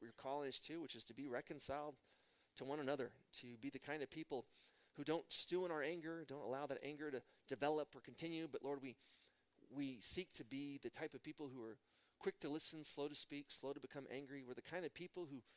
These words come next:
who forgive as we've already been forgiven by you. We're the kind of people who try to point to the reconciling love of God by going that extra mile that when we've hurt someone, we,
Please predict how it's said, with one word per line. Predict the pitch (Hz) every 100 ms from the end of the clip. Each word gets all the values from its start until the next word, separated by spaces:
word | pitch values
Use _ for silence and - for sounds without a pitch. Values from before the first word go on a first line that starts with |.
| -
who | 147
forgive | - 110 165 185 180
as | 131 127
we've | 156 151
already | 147 139
been | 151 143 -
forgiven | 131 151 160 135
by | 123
you. | 120 147 160 - _ - - -
We're | 165
the | -
kind | 185 208
of |
people | - 202 170
who |
try | - 185
to | 170
point | - 175 196
to | 151
the | 131
reconciling | 160 190 156 175 170 139
love | 165
of | 156 -
God | 156 170
by | 139 - - -
going | 175 202
that | 175 185
extra | - -
mile | 143 156 170
that | 120
when | 139
we've | 117
hurt | 214 220
someone, | - 185 196
we, | 160